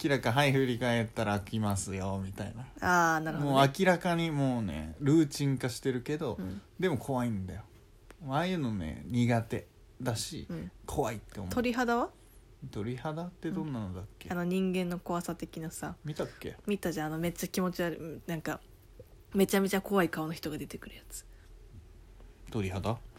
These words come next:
Speaker 2: 一緒に見たじゃん。
Speaker 1: なんか、「大して怖くないじゃん」って言った記憶はあるような気がする。
Speaker 2: うん、そんなか、そんな気はする。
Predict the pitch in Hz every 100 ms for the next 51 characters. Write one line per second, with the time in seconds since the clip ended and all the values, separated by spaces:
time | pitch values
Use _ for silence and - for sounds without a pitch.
0 | - 180 202 190 196 208 196 175 143 110
1 | 123 113 185 202 123 139 151 139 120 135
2 | 113 101 98 87 - 104 107 101 98 110
3 | 101 98 92 175 180 190 190 185 - -
4 | - - 196 185 175 - 160 - 196